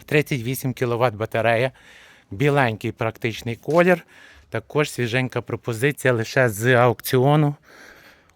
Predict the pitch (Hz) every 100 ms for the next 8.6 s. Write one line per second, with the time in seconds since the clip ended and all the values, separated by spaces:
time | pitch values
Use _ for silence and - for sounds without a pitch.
0 | - 104 - 131 143 120 127 123 139 131
1 | 131 117 104 101 95 101 95 95 - -
2 | _ _ _ _ _ _ - _ - -
3 | 156 147 127 - 143 - 131 131 117 -
4 | 117 123 156 160 - 131 131 131 120 113
5 | 104 101 120 110 120 147 156 139 131 123
6 | - - - _ 107 123 - 127 127 135
7 | 135 156 - - 113 127 113 113 - 131
8 | 104 98 113 90 95